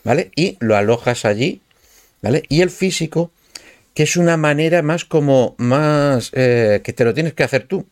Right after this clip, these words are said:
Es decir, eh, cuando haces un juego en físico para una consola, parece que hay dos vertientes, por lo que yo tengo entendido, ¿no? Que es, llegas a un acuerdo con el de la consola y él te produce el juego con sus cajas y tal, tal, eh, a cambio de un dinero,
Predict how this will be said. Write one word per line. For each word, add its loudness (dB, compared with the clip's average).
Es -2
decir, -6
eh, 2
cuando 0
haces -2
un 0
juego 2
en 0
físico 0
para 2
una 0
consola, -2
parece 0
que 2
hay 2
dos 0
vertientes, -4
por -6
lo 2
que 2
yo 0
tengo 0
entendido, -4
¿no? -2
Que 2
es, -10
llegas -2
a -2
un 2
acuerdo 0
con -2
el -2
de 0
la 0
consola -2
y 0
él -2
te -8
produce -4
el -10
juego 0
con -14
sus -14
cajas -4
y -4
tal, -4
tal, -4
eh, 0
a -10
cambio 0
de 0
un 2
dinero, 0